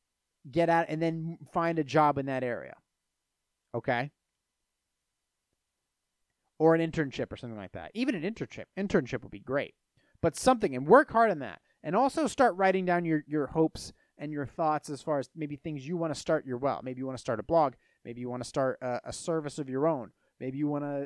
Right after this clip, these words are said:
uh, invent something. I don't know. Maybe you wanna start a business, a small business, whatever it is. There's, you know,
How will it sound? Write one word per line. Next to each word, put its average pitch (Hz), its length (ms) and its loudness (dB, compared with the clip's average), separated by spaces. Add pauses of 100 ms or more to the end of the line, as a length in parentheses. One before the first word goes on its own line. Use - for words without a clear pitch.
uh, 135 320 -4
invent 143 380 -4
something. 143 380 -8
I 147 140 -2
don't 156 100 -2
know. 135 120 -4
Maybe 139 120 -2
you 143 80 0
wanna 143 120 0
start 147 200 2
a 127 40 0
business, 135 440 -2
a 110 40 -12
small 147 220 -8
business, 127 320 -4
whatever 151 320 2
it 107 80 0
is. 95 120 -10 (240)
There's, 131 220 -6
you 139 140 -4
know, 107 160 -6